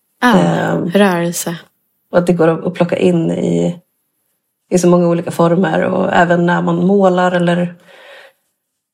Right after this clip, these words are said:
Speaker 2: eh, skriver eller lagar mat eller vad man än gör så
Speaker 1: Mm.
Speaker 2: är rörelsen, rörelsen och att våga kliva ut och,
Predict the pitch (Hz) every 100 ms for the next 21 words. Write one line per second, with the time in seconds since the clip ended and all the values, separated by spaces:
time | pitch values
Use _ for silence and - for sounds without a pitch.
0 | - - - 196 - 226 208 196 190 190
1 | 190 190 190 190 190 180 185 190 185 -
2 | - 175 175 175 175 175 175 170 - 170
3 | - 175 175 175 - _ _ _ _ 175
4 | 175 156 139 131 _ _ _ _ _ _
5 | _ 185 180 180 180 175 170 - 175 165
6 | 156 147 _ _ _ _ _ _ _ _
7 | _ _ _ _ _ _ _ _ _ _
8 | _ _ _ _ - 214 226 214 202 196
9 | 180 180 180 180 185 170 175 175 170 165
10 | 160 208 170 131 - - - - _ _
11 | _ _ _ _ _ _ 175 156 160 -